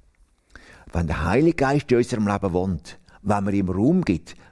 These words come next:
dann gibt er uns gute Gedanken. Gedanken, die uns dazu leiten, Gott zu verherrlichen.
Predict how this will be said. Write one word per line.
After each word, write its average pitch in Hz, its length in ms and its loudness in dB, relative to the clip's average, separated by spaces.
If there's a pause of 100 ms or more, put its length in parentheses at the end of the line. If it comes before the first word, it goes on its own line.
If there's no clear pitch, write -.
(140)
dann 151 300 -4
gibt 147 300 -2
er 131 100 0
uns 127 200 0
gute 113 300 -2
Gedanken. 87 600 -4 (680)
Gedanken, 131 760 0 (400)
die - 60 0
uns 101 200 2
dazu 92 340 -2
leiten, 104 440 0 (300)
Gott 117 200 0
zu - 180 -14
verherrlichen. 90 680 -2